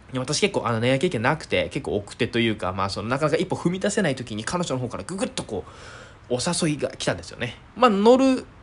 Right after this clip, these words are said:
しかないですよね、これは。せっかくのチャンスというか。彼女から結構、あの、話してくれたんで、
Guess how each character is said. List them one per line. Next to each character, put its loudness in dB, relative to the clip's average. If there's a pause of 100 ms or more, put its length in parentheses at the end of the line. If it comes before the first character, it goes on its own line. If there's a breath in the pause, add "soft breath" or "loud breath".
し 0
か 2
な 6
い 4
で -2
す -6
よ -2
ね、 2
こ 2
れ 2
は。 -2 (380)
せ -2
っ -2
か -4
く -4 (160)
の -4
チ -2
ャ 4
ン 2
ス -4
と -4
い -2
う -2
か。 -8 (960)
彼 0
女 -6
か -4
ら -6
結 -8
構、 -10 (640 loud breath)
あ 2
の、 -2
話 0
し -4
て 2
く 4
れ 6
た 0
ん -8
で、 -8